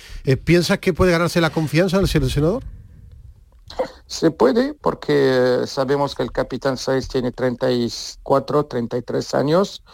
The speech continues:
Speaker 2: eh, no está al cien por cien, eh, físicamente, y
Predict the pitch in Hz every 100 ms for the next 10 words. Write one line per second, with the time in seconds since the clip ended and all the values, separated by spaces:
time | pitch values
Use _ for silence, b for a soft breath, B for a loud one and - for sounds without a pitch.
0 | B B B B - 120 120 147 139 -
1 | 147 147 135 131 123 123 - 135 143 135
2 | - 156 135 143 120 - 151 160 151 135
3 | 127 120 120 - 131 - 143 135 151 -
4 | 202 226 b b b b _ 143 147 147
5 | 147 143 147